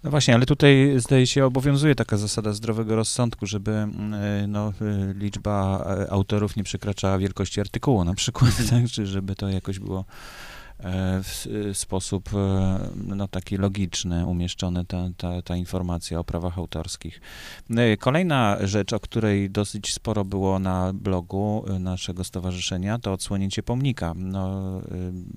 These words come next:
byliście, znaczy była tam Natalia, e, i, i dosyć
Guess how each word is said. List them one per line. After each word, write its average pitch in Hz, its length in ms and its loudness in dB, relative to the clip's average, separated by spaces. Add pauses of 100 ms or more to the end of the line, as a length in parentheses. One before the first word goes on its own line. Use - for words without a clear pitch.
(140)
byliście, 90 640 -4 (240)
znaczy 98 240 -2
była 90 240 0
tam 87 200 -4
Natalia, 113 540 0 (680)
e, 87 280 -2
i, 98 420 -4
i 92 60 -4
dosyć 92 560 -6